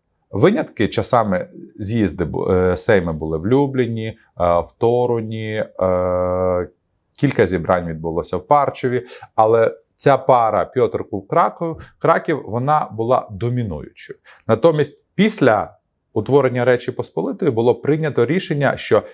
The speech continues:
місцем сейму є Варшава. І, власне, усі сейми відбувалися в Варшаві.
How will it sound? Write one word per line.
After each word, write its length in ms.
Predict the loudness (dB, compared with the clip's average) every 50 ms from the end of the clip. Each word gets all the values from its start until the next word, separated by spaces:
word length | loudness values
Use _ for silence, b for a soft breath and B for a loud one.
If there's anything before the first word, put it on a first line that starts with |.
| B B
місцем 500 | 0 0 0 0 0 -2 -4 -2 -2 -2
сейму 520 | -2 -2 0 2 4 4 4 2 2 -2 -6
є 320 | -8 -4 -4 -4 -4 -4 -6 -4
Варшава. 760 | -2 0 0 0 -2 -2 2 2 2 2 0 -4 -8 -10 -12 _ _ _ _ _
І, 80 | 0 4
власне, 340 | 4 4 4 2 -2 -6 -6 B B B B
усі 340 | -2 -2 -2 -2 -2 -2
сейми 640 | -2 0 2 4 4 4 4 2 0 -2 -4 -6 -6 -10 -16 _ _ _ _ _ _ _ _ _ _ _ _ _ 0
відбувалися 640 | 0 2 2 4 4 4 4 4 2 0 -2 -2 -2
в 40 |
Варшаві. 600 | 0 0 -2 -4 -4 -6 -6 -6 -6 -8 -14 -20